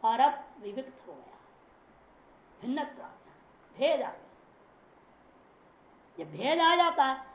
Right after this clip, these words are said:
फिर एक दूसरे को, पति पत्नी में नहीं होता, कई दिनों तक तो मौन रह जाते दोनों के दोनों,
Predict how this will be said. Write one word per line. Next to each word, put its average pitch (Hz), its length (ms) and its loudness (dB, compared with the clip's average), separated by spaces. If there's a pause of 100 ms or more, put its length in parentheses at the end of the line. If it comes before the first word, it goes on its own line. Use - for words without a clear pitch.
(120)
फिर 294 160 -6
एक 277 200 2
दूसरे 247 200 -6
को, 233 220 -10
पति 320 200 -6
पत्नी 359 300 0
में 349 120 0
नहीं 339 140 0
होता, 320 200 0
कई 302 200 -2
दिनों 302 220 -6
तक 285 120 -6
तो 285 140 -4
मौन 262 220 -2
रह 240 140 -4
जाते 208 280 -8
दोनों 196 240 -10
के 196 100 -12
दोनों, 190 440 -12